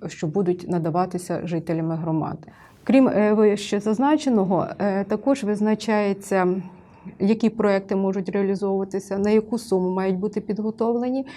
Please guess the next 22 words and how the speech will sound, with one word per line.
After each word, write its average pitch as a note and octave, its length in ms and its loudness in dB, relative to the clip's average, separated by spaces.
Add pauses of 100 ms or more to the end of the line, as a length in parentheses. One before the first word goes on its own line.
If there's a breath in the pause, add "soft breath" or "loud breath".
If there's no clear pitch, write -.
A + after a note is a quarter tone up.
(400 loud breath)
а - 160 -2
також, B3 680 0
е, F#3+ 260 2 (240)
е, G3 480 0
методи G#3+ 540 4
його F#3 340 0
підготовки G3+ 680 0
та F#3+ 200 0
подання. F#3+ 560 0 (920 loud breath)
Е, F3+ 300 0 (140)
весь B3+ 320 4
процес A3+ 540 2
є G3 340 4
надзвичайно F#3+ 640 2
публічним F#3 760 0 (100)
і F3+ 500 2
прозорим. F3+ 560 0 (500 loud breath)
Е, F#3 200 -2
створюється A3 600 4
відповідна G3+ 560 0
комісія, F#3+ 800 0 (180)
е, F#3 380 -4